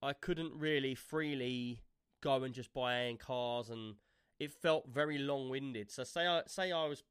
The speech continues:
uh, we played a week ago, and then we, every Friday we're gonna do a game night, say, and we wait a week.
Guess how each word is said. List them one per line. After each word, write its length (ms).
uh, 260
we 80
played 240
a 40
week 220
ago, 300
and 100
then 380
we, 220
every 240
Friday 380
we're 100
gonna 140
do 140
a 40
game 220
night, 240
say, 360
and 120
we 80
wait 200
a 40
week. 380